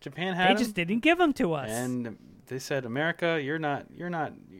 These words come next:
Speaker 1: you're not, you're not good enough for this. So
Speaker 2: No,
Speaker 1: we're just
Speaker 2: no,
Speaker 1: gonna
Speaker 2: you're not ready.
Speaker 1: reskin, we're gonna reskin this other game
Speaker 2: To,
Speaker 1: and call that
Speaker 2: to be
Speaker 1: two."
Speaker 2: fair, to be fair,
Speaker 1: Mm-hmm.
Speaker 2: they're right. It's very hard.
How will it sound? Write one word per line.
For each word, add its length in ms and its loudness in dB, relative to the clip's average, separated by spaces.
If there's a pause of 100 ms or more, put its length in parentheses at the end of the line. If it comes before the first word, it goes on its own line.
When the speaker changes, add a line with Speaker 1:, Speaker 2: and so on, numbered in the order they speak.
(140)
Speaker 1:
you're 100 -10
not, 140 -6
you're 160 -4
not 180 -4
good 140 0
enough 240 -4
for 100 -8
this. 180 -10
So 260 -8
Speaker 2:
No, 120 0
Speaker 1:
we're 120 -4
just 40 -4 (100)
Speaker 2:
no, 60 -2
Speaker 1:
gonna 0 -
Speaker 2:
you're 160 0
not 80 -2
ready. 180 -4
Speaker 1:
reskin, 240 -4 (120)
we're 80 -12
gonna 160 -8
reskin 420 -8
this 120 -6
other 180 -4
game 280 -4
Speaker 2:
To, 120 -14 (560)
Speaker 1:
and 180 -16
call 200 -2
that 100 0
Speaker 2:
to 80 0
be 100 -2
Speaker 1:
two." 80 -2
Speaker 2:
fair, 260 -4 (760)
to 100 -12
be 100 -8
fair, 380 -12 (680)
Speaker 1:
Mm-hmm. 280 -10
Speaker 2:
they're 160 0
right. 320 -12
It's 140 -8
very 240 -8
hard. 240 -16